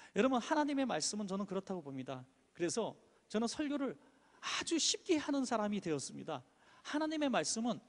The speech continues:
너무나 명쾌합니다. 너무나 단순합니다. 우리가 이 땅 살아가면서 오만 가지 시험을 다 당하게 됩니다. 마귀가 주는 시험일 수도 있고, 우리가 욕심 때문에 만나는 시험일 수도 있고, 하나님이 우리를 더 복 주시려고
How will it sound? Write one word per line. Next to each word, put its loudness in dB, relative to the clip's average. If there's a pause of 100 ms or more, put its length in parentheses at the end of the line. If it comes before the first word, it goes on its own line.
(260)
너무나 4 (260)
명쾌합니다. 4 (240)
너무나 4
단순합니다. -2 (260)
우리가 6
이 -2
땅 0
살아가면서 0 (360)
오만 6
가지 6
시험을 0
다 -4 (400)
당하게 0
됩니다. -8 (580)
마귀가 2
주는 2
시험일 2
수도 -4
있고, -4 (500)
우리가 4
욕심 0
때문에 2
만나는 2
시험일 -2
수도 -6
있고, -4 (380)
하나님이 0
우리를 0
더 2
복 -2
주시려고 -2